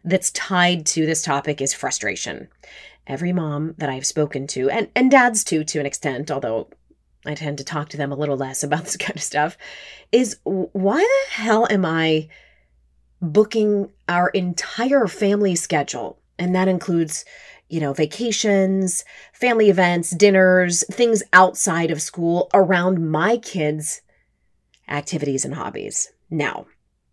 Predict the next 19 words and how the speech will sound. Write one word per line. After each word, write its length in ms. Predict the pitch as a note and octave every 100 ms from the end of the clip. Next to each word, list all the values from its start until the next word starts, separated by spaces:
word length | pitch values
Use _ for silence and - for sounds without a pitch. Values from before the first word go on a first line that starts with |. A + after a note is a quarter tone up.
| _ _ _ - -
I 140 | F3+
was 180 | F#3+ F3
born 360 | F#3 F3 F3+
in 120 | - F3
nineteen 440 | E3 E3 F3+ E3
eighty-one. 680 | D3+ D3+ D#3+ D#3 D#3 D#3 D#3 - - - - -
I 120 | F#3+
grew 260 | F3+ F#3
up, 140 | F#3 F3+
I, 160 | A3 -
I 80 | A3
guess 260 | A#3 - A#3+
my, 160 | D4
my 280 | D4 F#3 E3+
formative 760 | - - F#3 F#3 G3+ G#3 G#3+ F#3
years, 500 | G#3 G3+ G#3 G#3 F#3
like, 240 | E3 D#3
teen 360 | - G3 G3 G3
years 580 | F#3+ G3+ G#3+ G#3+ -